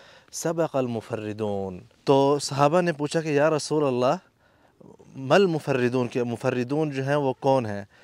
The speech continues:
تو آپ صلی اللہ علیہ وسلم نے فرمایا کہ "الذاکرون اللہ کثیرا والذاکرات"، کہ جو اللہ کا ذکر جو ہے کثرت سے کرتے ہیں، یہ جو ہے مطلب سبق المفردون، مطلب وہ لوگ جو ہے پہلے کامیاب ہو گئے یا پہلے پہنچ گئے،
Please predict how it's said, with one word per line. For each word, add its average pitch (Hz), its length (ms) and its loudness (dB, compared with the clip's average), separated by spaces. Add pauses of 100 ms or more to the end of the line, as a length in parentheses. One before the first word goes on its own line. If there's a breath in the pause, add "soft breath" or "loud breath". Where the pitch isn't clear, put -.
(280 loud breath)
تو 123 100 -6
آپ 131 240 0
صلی - 320 -8
اللہ 131 80 -4
علیہ 127 100 -2
وسلم 123 200 -6
نے 123 80 -6
فرمایا 120 340 -4
کہ - 160 -8
"الذاکرون 123 800 0
اللہ 120 560 0
کثیرا 139 500 -6
والذاکرات"، 110 1000 -6 (380 loud breath)
کہ 123 120 -6
جو 123 180 -4
اللہ 135 240 2 (100)
کا 123 120 0
ذکر 123 400 -2
جو 131 220 -6
ہے 117 160 0 (160)
کثرت 147 380 -4
سے 127 200 -4
کرتے - 340 -6
ہیں، 110 220 -10 (460 loud breath)
یہ 123 360 0
جو 131 180 -4
ہے 123 180 0
مطلب 123 360 -6
سبق 147 440 0
المفردون، 131 640 -2
مطلب 135 500 -4
وہ 135 120 0
لوگ 139 200 0
جو 127 180 -8
ہے 127 160 0 (100)
پہلے 131 280 0
کامیاب 120 520 0
ہو 117 220 -2
گئے 120 140 2
یا 117 180 0
پہلے 143 340 -2
پہنچ 123 340 -4
گئے، 120 200 0